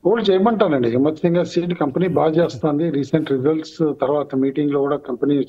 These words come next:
మేనేజ్‌మెంట్ చెప్పడం జరిగింది. Hold అండి, కంగారేమి లేదు. స్టాక్ ఇప్పుడు presently it is doing well.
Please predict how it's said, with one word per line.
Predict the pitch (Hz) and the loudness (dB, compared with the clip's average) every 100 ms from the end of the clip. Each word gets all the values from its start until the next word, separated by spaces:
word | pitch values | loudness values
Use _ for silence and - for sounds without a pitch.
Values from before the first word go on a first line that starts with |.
| - | -2
మేనేజ్‌మెంట్ | 127 139 123 143 - | 2 2 2 -2 -2
చెప్పడం | 127 - 135 | -6 -2 0
జరిగింది. | 131 123 131 131 190 - _ _ _ - | 0 0 -4 -4 -6 -8 _ _ _ 0
Hold | 147 208 214 | 2 4 4
అండి, | 170 | 2
కంగారేమి | 113 120 135 165 165 143 | 2 2 4 4 4 4
లేదు. | 123 135 143 117 | 4 2 2 -2
స్టాక్ | - 127 135 170 | -2 -2 0 0
ఇప్పుడు | 156 143 147 139 120 | 0 2 2 2 0
presently | 120 143 139 156 | 2 0 0 0
it | 143 | 0
is | 117 127 | 0 0
doing | 139 131 | 0 0
well. | 110 120 | 0 -2